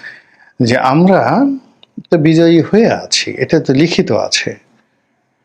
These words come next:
শুধু কালকে তোমাদেরকে এই তলোয়ারটা নিয়ে একটু দাঁড়াতে হবে।" এই, এই ছিল আলেকজান্ডার। এখন জামাতের যারা নেতাকর্মী, বিভিন্ন স্তরে যারা টেলিভিশনে আসছেন,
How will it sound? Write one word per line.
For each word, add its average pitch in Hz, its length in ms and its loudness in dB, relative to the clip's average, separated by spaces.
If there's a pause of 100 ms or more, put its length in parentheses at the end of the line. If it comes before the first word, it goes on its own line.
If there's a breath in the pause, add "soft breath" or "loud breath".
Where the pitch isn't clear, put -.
(120)
শুধু 170 240 2
কালকে 139 460 0
তোমাদেরকে 117 640 -2
এই 262 220 2
তলোয়ারটা 131 640 0
নিয়ে 127 280 0
একটু 156 340 0
দাঁড়াতে 101 440 -2 (120)
হবে।" - 160 -12 (1200)
এই, 170 320 0 (120)
এই 165 120 0
ছিল 113 220 -2
আলেকজান্ডার। 107 720 -8 (840 soft breath)
এখন 233 460 2 (220)
জামাতের 160 440 2
যারা 139 260 2
নেতাকর্মী, 123 580 0
বিভিন্ন 147 400 2
স্তরে 113 380 -2
যারা 113 120 0
টেলিভিশনে 113 560 -2
আসছেন, 104 560 -2